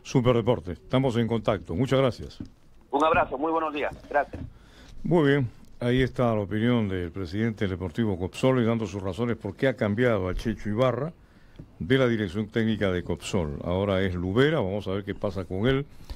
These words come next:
Speaker 1: El campeonato de segunda es bien exigente. El campeonato de segunda este año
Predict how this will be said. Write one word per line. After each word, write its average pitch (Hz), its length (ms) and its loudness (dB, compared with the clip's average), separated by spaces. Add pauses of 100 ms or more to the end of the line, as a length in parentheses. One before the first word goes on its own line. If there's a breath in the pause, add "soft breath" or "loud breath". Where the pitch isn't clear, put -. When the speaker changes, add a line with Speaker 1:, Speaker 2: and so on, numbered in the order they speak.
(480 loud breath)
Speaker 1:
El 80 140 -6
campeonato 127 420 2
de 170 60 2
segunda 180 680 2
es - 440 -4
bien 160 240 6
exigente. 143 640 -2
El - 520 -18
campeonato 120 400 2
de 151 80 0
segunda 131 480 2
este 139 320 2
año 160 420 2